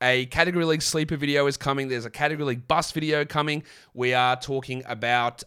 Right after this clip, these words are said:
um, A D P battles. We've got Daniel Besbris Junior coming on tomorrow for an A D P battle. Jared Johnson coming on during the week as well. Uh, mock drafts all over the place. There's so much stuff coming.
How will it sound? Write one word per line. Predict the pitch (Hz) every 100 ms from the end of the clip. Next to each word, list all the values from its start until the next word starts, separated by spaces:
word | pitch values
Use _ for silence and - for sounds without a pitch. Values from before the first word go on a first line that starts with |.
| -
um, | 113 113 113
A | 139
D | 139 127
P | 127 156
battles. | 151 156 160
We've | 139
got | 117
Daniel | 127 131 131 127
Besbris | 123 127 123 101
Junior | 104 151 160 151 _ -
coming | 147 143
on | 143
tomorrow | 151 147 143
for | 143
an | 139
A | 139
D | 135
P | 131 143
battle. | 135 135
Jared | 131 117 107 107
Johnson | 135 143 143
coming | 147 135 135
on | 135 - - _
during | 135 143
the | 139
week | 135 135 131
as | 127 127 123 110
well. | 120 127 131 131 -
Uh, | 127 131 139
mock | 151 151
drafts | 147 143 139
all | 131
over | 131
the | 131
place. | 127 127 127
There's | 147 127
so | - 120
much | 113
stuff | - 107
coming. | - 120 120